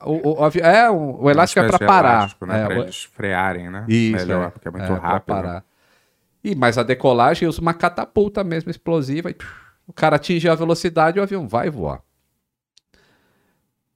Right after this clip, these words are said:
Speaker 1: E eu sempre falo isso, falo, pô, mas o Santos Du-, não é, não é justo falar assim que o Santos Dumont não foi pioneiro, porque ele foi o pioneiro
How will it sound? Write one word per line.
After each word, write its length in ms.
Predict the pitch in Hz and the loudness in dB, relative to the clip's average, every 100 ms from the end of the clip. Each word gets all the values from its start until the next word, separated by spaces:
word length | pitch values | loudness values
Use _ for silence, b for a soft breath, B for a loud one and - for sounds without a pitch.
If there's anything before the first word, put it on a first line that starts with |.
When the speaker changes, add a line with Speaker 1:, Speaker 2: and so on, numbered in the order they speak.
| _ _ - | _ _ 0
Speaker 1:
E 60 | |
eu 60 | 170 | 0
sempre 240 | 170 247 - | 0 -4 2
falo 300 | 185 127 101 | 2 2 -2
isso, 200 | 113 - | -4 -4
falo, 140 | 107 | -6
pô, 220 | - 143 | -4 -4
mas 220 | 107 123 | -4 -8
o 20 | 127 | -8
Santos 300 | - 170 - | -8 -10 -12
Du-, 100 | 143 | -8
não 140 | 151 | -4
é, 220 | 196 160 | -2 -2
não 140 | 110 143 | -2 -2
é 140 | 165 | -2
justo 340 | 113 131 131 | -2 -4 -4
falar 360 | 117 - 107 92 | -10 -6 -4 -4
assim 300 | 92 - 98 | -6 -8 -12
que 360 | 95 95 90 85 | -10 -12 -10 -10
o 60 | |
Santos 260 | 85 95 - | -10 -12 -12
Dumont 460 | 98 90 90 95 | -12 -8 -6 -6
não 320 | 95 95 95 98 | -8 -8 -8 -10
foi 260 | _ 87 | _ -10
pioneiro, 520 | 85 98 92 80 78 | -10 -8 -8 -8 -10
porque 120 | 78 90 | -10 -12
ele 140 | 113 | -10
foi 320 | - 113 113 | -8 -4 -2
o 40 | 101 | -4
pioneiro 480 | - 85 80 76 | -8 -10 -10 -14